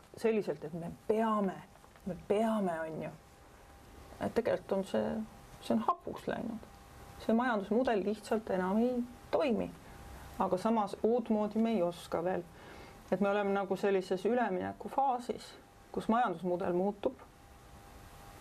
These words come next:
Ja, ja, ja loomulikult need, kes on harjunud selles hoovuses olema, on ju, nad ütlevad, "Ei, milleks me muudame, see on ju nii hea."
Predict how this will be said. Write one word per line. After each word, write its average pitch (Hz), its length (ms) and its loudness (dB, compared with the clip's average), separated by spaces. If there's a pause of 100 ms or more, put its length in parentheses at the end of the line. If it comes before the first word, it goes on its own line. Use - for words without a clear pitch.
Ja, 180 560 2
ja, 175 400 2 (720)
ja 190 200 2
loomulikult 208 540 2
need, 202 180 0
kes 185 220 -2
on 180 100 2
harjunud 190 540 2
selles 175 320 0
hoovuses 185 500 2
olema, 240 400 2
on 214 140 2
ju, 214 60 2
nad 208 180 2
ütlevad, 202 340 2
"Ei, 190 140 4
milleks 175 420 2
me 185 80 0
muudame, 170 320 0
see 196 140 -4
on 196 60 0
ju 208 80 2
nii 226 220 4
hea." 254 280 2